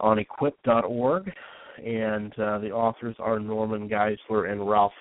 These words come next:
McKenzie. And in Oc-, come October, we will spend a good, uh, month or so going over the issues of Sola Scriptura,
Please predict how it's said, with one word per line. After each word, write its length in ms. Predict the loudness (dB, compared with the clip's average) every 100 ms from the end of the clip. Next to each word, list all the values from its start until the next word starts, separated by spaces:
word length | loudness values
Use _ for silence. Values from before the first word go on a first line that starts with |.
| -10
McKenzie. 760 | -8 -4 -2 -2 -2 -4 -4 -6 _ -20 -20 -20 _ -4
And 440 | 0 4 2 0 -8 -6
in 200 | 0 4
Oc-, 260 | 2 0 0
come 140 | 4
October, 540 | 4 2 -2 -2 0 -2
we 180 | -2
will 400 | -2 0 2 0 -6 -20 -12
spend 280 | -2 0 0
a 40 |
good, 320 | -2 -4 -4 -8 -8
uh, 320 | -6 -6 -8 -12 -6
month 440 | 0 4 4 4 -4
or 120 | -6 0
so 320 | 2 4 2 -4 -20 -20 -20 -20 _ _ _ _ _
going 300 | 4 6 6
over 380 | 4 4 0 -4 _ _ _ -10
the 160 | -6
issues 360 | -6 -6 -8 -6 -4
of 120 | -4 -4 0
Sola 260 | 0 0 -6 -10
Scriptura, 640 | -10 -4 2 6 4